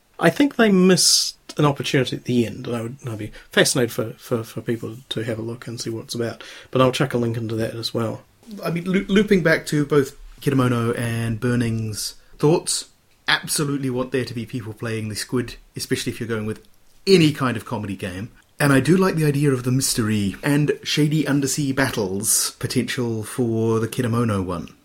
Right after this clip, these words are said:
Speaker 1: Hmm.
Speaker 2: 'Cause, yeah, the idea that squid were always capable of talking to us, they just never bothered before.
Speaker 1: Yep. Maybe that was just Gabby was the one that was interested enough to, to reach out a, um, tentacle.
Speaker 2: To, to wave the tentacle of friendship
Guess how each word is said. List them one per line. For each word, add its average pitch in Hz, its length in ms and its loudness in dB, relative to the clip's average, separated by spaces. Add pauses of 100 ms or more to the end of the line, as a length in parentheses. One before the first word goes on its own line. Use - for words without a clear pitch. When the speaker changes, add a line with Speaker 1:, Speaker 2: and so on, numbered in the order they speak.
Speaker 1:
Hmm. 127 400 6 (480)
Speaker 2:
'Cause, 107 760 0
yeah, 117 160 0
the 113 140 0
idea 143 320 6
that 120 180 -2 (200)
squid 135 440 -2 (320)
were 127 220 -2 (140)
always 131 420 2
capable 156 500 -2
of 104 100 -6
talking 107 400 -2
to 107 140 -4
us, 101 160 -2
they 123 140 -6
just 117 220 -4
never 110 180 -4
bothered 120 460 0
before. - 440 -14 (460)
Speaker 1:
Yep. - 200 2 (480)
Maybe 147 320 4
that 123 200 0 (100)
was 120 200 2
just 135 380 4
Gabby 123 360 8
was 117 240 2
the 139 80 0
one 127 180 2
that 117 80 -2
was 113 160 0
interested 127 380 2
enough 117 300 -4
to, 117 240 4
to 113 200 0
reach 120 280 2
out 117 220 0
a, 120 280 2
um, 117 360 -2
tentacle. 127 480 2
Speaker 2:
To, 101 200 -6
to - 200 -12
wave 151 400 4
the - 60 -8
tentacle 135 380 -4
of 131 80 -4
friendship 123 420 -2